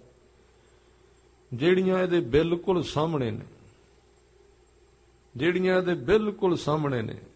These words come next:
ਇਹ ਸਾਰੇ ਲੋਕ, ਜੋ ਕੁਝ ਅਸੀਂ ਸੰਸਾਰ ਵੱਲ ਦੇਖ ਰਹੇ ਹਾਂ, ਜਿੰਨਾ ਕੁ ਸਾਨੂੰ ਦਿਸਦਾ ਹੈ,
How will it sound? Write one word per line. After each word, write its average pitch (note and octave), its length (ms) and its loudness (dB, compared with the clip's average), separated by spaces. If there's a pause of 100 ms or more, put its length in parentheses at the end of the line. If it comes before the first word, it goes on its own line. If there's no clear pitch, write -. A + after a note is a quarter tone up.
(140)
ਇਹ B2+ 80 -4
ਸਾਰੇ D3 440 2
ਲੋਕ, D#3 480 -2 (2000)
ਜੋ D3 380 4
ਕੁਝ G#3 240 0 (120)
ਅਸੀਂ G3 220 -4
ਸੰਸਾਰ D3 600 2
ਵੱਲ F3+ 300 0
ਦੇਖ C#3 320 0
ਰਹੇ E3 220 0
ਹਾਂ, F3+ 140 0
ਜਿੰਨਾ C#3+ 420 0
ਕੁ F#3 180 -2
ਸਾਨੂੰ C#3 460 -2
ਦਿਸਦਾ E3 420 0
ਹੈ, B2 280 -2